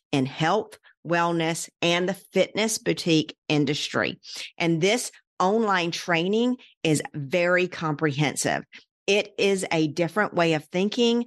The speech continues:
a different way to approach a person from a preventative standpoint that keeps them away from surgery for the rest of their lives.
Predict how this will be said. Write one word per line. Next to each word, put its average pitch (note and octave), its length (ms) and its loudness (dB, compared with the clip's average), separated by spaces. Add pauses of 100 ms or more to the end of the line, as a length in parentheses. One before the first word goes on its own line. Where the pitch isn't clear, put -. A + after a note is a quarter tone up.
(220)
a D#3 80 0
different E3 400 -2
way E3 220 2
to D#3+ 280 -4
approach G3 800 -2 (160)
a G3+ 140 2
person E3 540 0
from D#3 240 0
a C#3+ 140 0
preventative G3+ 840 0
standpoint A3 800 0 (300)
that C#3 180 -2
keeps - 400 -2
them F#3+ 260 0
away D#3+ 360 0
from C#3+ 180 -6
surgery C#3 640 0 (240)
for D3+ 100 0
the C3 100 2
rest B2+ 300 0
of - 80 -6
their - 160 0
lives. - 540 -4